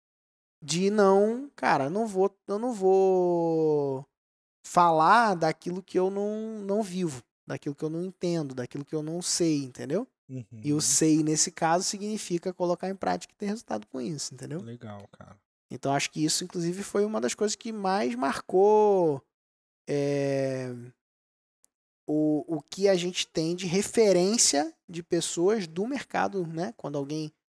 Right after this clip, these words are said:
Speaker 1: do mercado, é, os maiores profissionais do mercado digital, é, falam sobre nós, eles dão esse testemunho, entendeu? Então,
Speaker 2: Sim.
Speaker 1: acho que isso é uma coisa que é, que é forte, entendeu?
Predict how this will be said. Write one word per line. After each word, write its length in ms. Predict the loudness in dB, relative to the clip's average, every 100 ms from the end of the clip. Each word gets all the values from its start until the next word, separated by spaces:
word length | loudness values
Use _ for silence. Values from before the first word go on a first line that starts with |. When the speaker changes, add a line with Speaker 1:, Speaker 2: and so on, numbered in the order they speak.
| -8
Speaker 1:
do 140 | -4
mercado, 640 | -2 -4 -4 -2 0 -2 -8 _ _ _
é, 800 | -10 -8 -8 -8 -10 -10 -14 -16 -20 _ _ _ _ _ -16
os 120 | -6
maiores 440 | -2 2 2 2
profissionais 480 | -2 -8 -6 -6 -6
do 80 | -8
mercado 380 | -10 -6 -6 -6
digital, 600 | -10 -8 -2 -2 -2 -8 _ _ _ _ _ -8
é, 160 | -6 -8
falam 540 | -4 0 2 0 -2
sobre 360 | -6 -6 -6 -6
nós, 460 | -4 -2 -2 -2
eles 320 | -4 -4 -6
dão 220 | -6 -2 -2
esse 180 | -2
testemunho, 460 | -4 -6 -6 -8 -8
entendeu? 320 | -8 -8 -10 -10 -16
Então, 140 | -8
Speaker 2:
Sim. 40 | -6
Speaker 1:
acho 180 | -6 -6
que 100 | -4
isso 200 | -2 -2
é 80 |
uma 200 | -2 -6
coisa 280 | -6 -6 -8
que 120 | -10 -10
é, 300 | -8 -10 -14 _ _ _ _ _
que 140 | -6 -2
é 60 | -2
forte, 440 | -4 -6 -4 -8
entendeu? 280 | -12 -12